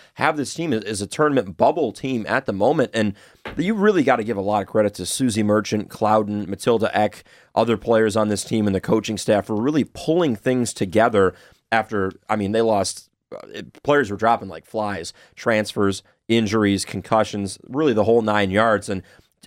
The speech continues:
ju-, I'm just interested in your overall thoughts on the team so far this season, and how surprised are you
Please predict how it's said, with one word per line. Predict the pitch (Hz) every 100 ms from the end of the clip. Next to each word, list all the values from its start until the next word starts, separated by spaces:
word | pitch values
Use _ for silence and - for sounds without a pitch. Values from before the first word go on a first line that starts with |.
| -
ju-, | - 185
I'm | 156 151
just | 156 190
interested | 185 170 160 143
in |
your | 120 110
overall | 131 123 117 104
thoughts | - 131 127 131
on | 110
the | 95
team | - 123 104
so | - - 113
far | 110 117 104
this | 104 -
season, | 139 147 104
and | 95
how | 143
surprised | 170 107 - 123 143 139 95 -
are | 120 151
you | 107